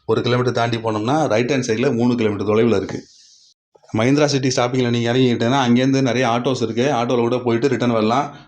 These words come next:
போகும்போது போயிட்டு திரும்ப ரிட்டர்ன் வரதுக்கும் சேர்த்து பேசிட்டு போயிட்டு திரும்ப வாங்க. மேக்ஸிமம் அந்த மஹிந்திரா சிட்டிலேருந்து உள்ள போறதுக்கு பதினஞ்சு நிமிஷம் ஆகும். சாமி கும்பிட்றதுக்கு ஒரு அரை மணி நேரம், திரும்ப வரதுக்கு பதினஞ்சு நிமிஷம். மேக்ஸிமம் ஒரு மணி நேரத்துலேருந்து ஒன்றரை மணி நேரத்துக்குள்ள ஆகலாம்.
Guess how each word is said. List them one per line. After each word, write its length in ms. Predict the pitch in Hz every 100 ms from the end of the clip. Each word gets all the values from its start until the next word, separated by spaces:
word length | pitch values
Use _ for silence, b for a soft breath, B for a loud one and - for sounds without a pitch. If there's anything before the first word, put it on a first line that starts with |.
| _
போகும்போது 400 | 131 135 135 135 165 170 -
போயிட்டு 320 | 131 131 131 131
திரும்ப 260 | 131 135
ரிட்டர்ன் 280 | 117 120 143
வரதுக்கும் 380 | 120 117 139 135
சேர்த்து 260 | 131 131
பேசிட்டு 400 | 127 120 120 123 139
போயிட்டு 220 | 120 101
திரும்ப 220 | 113 107
வாங்க. 240 | 107 101 110 160 B B B B _ -
மேக்ஸிமம் 400 | 113 120 139 147
அந்த 100 | 131
மஹிந்திரா 320 | 113 123 139
சிட்டிலேருந்து 460 | 127 113 120 135 143
உள்ள 140 | 123
போறதுக்கு 360 | 127 123 117 113
பதினஞ்சு 220 | 113 113
நிமிஷம் 200 | 113 123
ஆகும். 240 | 113 117 - B B B
சாமி 280 | - 120 135
கும்பிட்றதுக்கு 400 | 123 120 120 113
ஒரு 100 | 113
அரை 80 | 113
மணி 120 | 120
நேரம், 160 | 139
திரும்ப 200 | 127 127
வரதுக்கு 320 | 117 110 110 104
பதினஞ்சு 240 | 104 104
நிமிஷம். 240 | 107 113 -
மேக்ஸிமம் 420 | 110 117 - 139 135
ஒரு 140 | 117
மணி 120 | 117
நேரத்துலேருந்து 380 | 120 117 113 139
ஒன்றரை 220 | 117 110
மணி 120 | 113
நேரத்துக்குள்ள 380 | 113 117 107 117
ஆகலாம். 360 | 104 98 92